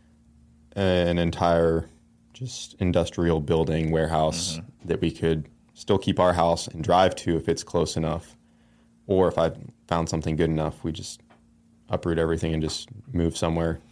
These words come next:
Speaker 1: within, you know, not, not something too far from where we are now, but just something reasonable. But right now, everything's just so crazy that I don't think I'm gonna find anything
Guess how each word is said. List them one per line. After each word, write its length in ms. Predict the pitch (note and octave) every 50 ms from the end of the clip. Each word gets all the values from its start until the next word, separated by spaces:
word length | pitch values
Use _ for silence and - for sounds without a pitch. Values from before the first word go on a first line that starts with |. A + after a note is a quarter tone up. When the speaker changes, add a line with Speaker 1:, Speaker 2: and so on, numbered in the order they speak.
| - -
Speaker 1:
within, 440 | F2+ E2+ - F2 E2+ E2 D#2+ D#2 - - _ _ _ _ _ _ _ _ _ _ _ _ _ -
you 80 | F2+ E2
know, 100 | D#2+ D#2
not, 240 | D#2 D#2+ - - - _ _ _
not 160 | - F#2 E2+ -
something 240 | E2+ E2 D#2 D#2
too 180 | - - - F#2
far 240 | F2 - E2 E2+ E2+
from 180 | - - E2
where 120 | E2 D#2+ D#2+
we 120 | D#2+ D#2
are 100 | D#2 D2+
now, 260 | D2+ D#2+ D#2+ D#2 D#2
but 340 | D2 D2 - - - - - - _ _ _ _ _ _ _ _ _ - _ _ _ _
just 140 | - - -
something 260 | - E2+ E2 - D#2+
reasonable. 540 | D#2 E2 E2+ E2+ D#2+ - D#2+ D#2+ D#2 D#2 D#2
But 360 | D2+ - D#2+ D#2 - - - -
right 180 | - F#2 F#2+ F#2
now, 160 | F2 F2 E2+
everything's 380 | E2 E2 E2+ - F2 E2 D#2+ -
just 160 | E2+ - -
so 140 | - E2 D#2
crazy 460 | - - E2+ E2 E2 D#2+ D#2 D#2+ D#2+
that 260 | D#2+ E2 D#2+ D#2+ - - - -
I 80 | - E2+
don't 140 | E2 D#2 -
think 100 | F2 E2
I'm 40 | D#2+
gonna 120 | D#2+ D#2+
find 260 | - - D#2+ D#2+ D#2+
anything 480 | D#2+ D#2 D#2 D#2 - E2 D#2+ D#2+ D#2